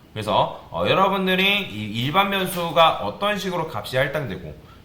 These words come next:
그 다음에 객체 변수, 즉 참조 타입 변수가 어떤 식으로 할당되는지를, 어, 이해할 필요가 있기 때문에, 어, 그래서 간단하게라도 제가 설명을 드린 거다라고 보시면 됩니다. 그래서, 어, 메모리라는 공간에 이제, 어, 스택이라는 게 있고 그 다음에,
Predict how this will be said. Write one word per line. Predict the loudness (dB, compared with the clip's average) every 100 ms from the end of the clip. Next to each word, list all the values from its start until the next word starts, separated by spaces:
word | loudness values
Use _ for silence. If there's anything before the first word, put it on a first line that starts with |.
| 0
그 |
다음에 | 4 4 2
객체 | -2 -6 -4 -2
변수, | -2 -2 -4 -4 -6
즉 | -12 -12 -10
참조 | -8 -8 -6
타입 | -2 0
변수가 | 0 -2 2 4 4 0 -6
어떤 | -4 -2 -2 0
식으로 | 0 0
할당되는지를, | 0 0 -4 -4 -4 -2 0 0 -2 -10
어, | -12 -6
이해할 | -4 0 0 0
필요가 | -4 -6 -6
있기 | -8 -10
때문에, | -8 -4 -2 -2 -4 -10
어, | -8
그래서 | -4 -4 -4
간단하게라도 | -8 -10 -2 0 2 0 0 0 0
제가 | -6 -6 -6
설명을 | -6 -6 -6 -6
드린 | -8 -8
거다라고 | -6 -4 -4 -6 -10
보시면 | -14 -12
됩니다. | -12 -12 -16 -20 -20 -20 -6
그래서, | 2 4 4 0 -6
어, | -4
메모리라는 | 0 0 2 2 4 4 4
공간에 | 0 0 2 2 0 -2 -6
이제, | -4 -4 -4 -8
어, | -12
스택이라는 | -8 -4 0 0 0
게 | -4
있고 | -6 0 0 0 -6 -12
그 | -2
다음에, | 2 2 2 -2 -4